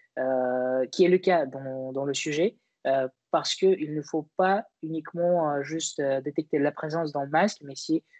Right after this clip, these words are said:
savoir aussi, euh, si, euh, si l'opérateur, il le porte bien et s'il n'y a rien qui dépasse, par exemple un petit bout de nez. Donc ça, c'est, euh,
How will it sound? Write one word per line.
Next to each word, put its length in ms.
savoir 320
aussi, 460
euh, 240
si, 360
euh, 220
si 160
l'opérateur, 540
il 60
le 60
porte 280
bien 260
et 80
s'il 200
n'y 80
a 40
rien 200
qui 140
dépasse, 420
par 120
exemple 240
un 80
petit 180
bout 140
de 80
nez. 340
Donc 160
ça, 160
c'est, 280
euh, 80